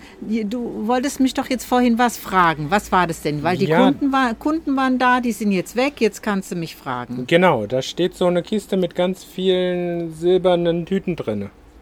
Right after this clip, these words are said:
Speaker 1: Ach, du meinst diese da. Ja, das ist so eine, ach Gott, das ist, äh, im Grunde eine Zauberkiste, ja. Du musst dir vorstellen,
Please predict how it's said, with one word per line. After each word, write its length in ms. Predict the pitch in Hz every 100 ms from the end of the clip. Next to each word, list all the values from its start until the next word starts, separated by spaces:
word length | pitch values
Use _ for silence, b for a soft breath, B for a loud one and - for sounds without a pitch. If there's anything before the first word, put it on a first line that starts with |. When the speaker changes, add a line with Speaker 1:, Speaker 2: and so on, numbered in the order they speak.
| - -
Speaker 1:
Ach, 240 | 175 -
du 160 | - 170
meinst 380 | 160 147 - -
diese 300 | 180 185 190
da. 300 | 170 139 135 B B B
Ja, 120 | 202
das 160 | 208 226
ist 220 | 254 226
so 100 | 262
eine, 260 | 247 247 233 B B B B
ach 340 | - 262 233 -
Gott, 200 | - 185 -
das 240 | 208 220 214
ist, 180 | 220 208
äh, 360 | 208 233 - - - -
im 260 | 277 285 220
Grunde 380 | 254 311 240
eine 220 | 214 214 -
Zauberkiste, 1080 | - 196 233 185 190 156 - 165 - -
ja. 300 | 151 151 185 220 B B -
Du 80 | 214
musst 240 | 226 -
dir 100 | 233
vorstellen, 880 | - 220 247 - - 196 202 233